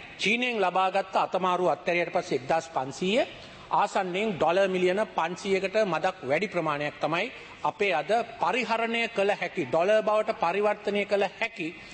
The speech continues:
අපේ විදේශ වත්කම් ප්‍රමාණය තිබෙන්නේ. ඒ විතරක් නෙවෙයි,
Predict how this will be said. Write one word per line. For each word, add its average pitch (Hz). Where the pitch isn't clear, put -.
අපේ 190
විදේශ 170
වත්කම් 156
ප්‍රමාණය 135
තිබෙන්නේ. 101
ඒ 233
විතරක් 277
නෙවෙයි, 247